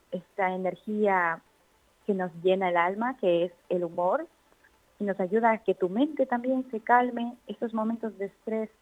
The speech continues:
pasen de, de pensamientos negativos a pensamientos positivos?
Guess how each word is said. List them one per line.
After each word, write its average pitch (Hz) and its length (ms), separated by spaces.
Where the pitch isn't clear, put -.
pasen 208 500
de, 175 360
de 175 160
pensamientos 190 840
negativos 185 600
a 185 40
pensamientos 185 640
positivos? 180 680